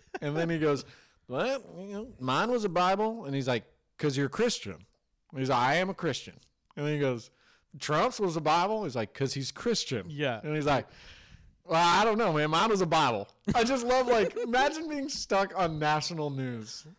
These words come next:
Speaker 1: And you, and you gotta stick to your guns.
Speaker 2: Be like, "Wait,
Speaker 1: You can't apologize these days. Otherwise, you're fucked.
Speaker 2: Here's the thing. You can apologize.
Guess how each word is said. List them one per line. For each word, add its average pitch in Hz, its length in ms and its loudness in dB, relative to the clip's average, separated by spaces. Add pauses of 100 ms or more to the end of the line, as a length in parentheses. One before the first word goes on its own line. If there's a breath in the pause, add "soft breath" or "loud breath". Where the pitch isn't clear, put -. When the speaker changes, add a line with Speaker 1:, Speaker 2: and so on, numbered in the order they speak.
(400)
Speaker 1:
And 147 160 -6
you, 160 180 -2
and 156 160 -2
you 156 100 -4
gotta 151 380 2
stick - 300 -6
to 131 80 -6
your 113 120 -2
guns. 90 280 -8
Speaker 2:
Be 165 60 -2
like, 147 180 -2
"Wait, 156 160 2
Speaker 1:
You 120 80 -2
can't 277 220 0
apologize 202 640 -2
these 80 200 -16
days. - 380 -20 (180)
Otherwise, 180 380 2
you're 160 140 0 (240)
fucked. 151 400 -2
Speaker 2:
Here's 254 260 2
the 202 100 -8
thing. 147 360 -6 (180)
You 175 200 -2
can 196 420 2
apologize. 131 880 -6